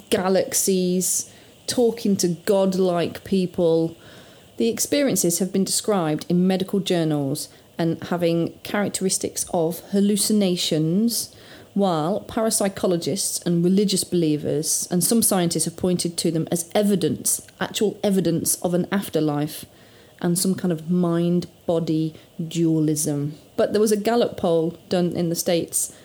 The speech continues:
and approximately eight million Americans claim to have had a near-death experience.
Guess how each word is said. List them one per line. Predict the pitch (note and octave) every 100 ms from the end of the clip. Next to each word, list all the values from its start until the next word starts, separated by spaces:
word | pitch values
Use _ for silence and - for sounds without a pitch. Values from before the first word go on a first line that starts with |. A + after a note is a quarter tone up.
| - -
and | G3
approximately | G3 - D4 - - A3 G3+ F#3+ G3 -
eight | A3+ A3 - - -
million | G#3+ A3 A#3 A3 G#3 F#3+ G3 F#3+
Americans | F#3+ G3+ F#3+ F#3 F#3 E3 E3 E3 E3+ - - - - -
claim | - G#3 G#3 G#3
to | G#3+
have | G3 -
had | F3 E3 -
a | E3+
near-death | F3+ F3+ E3+ E3 E3+ -
experience. | - - E3+ D#3 D#3 - - -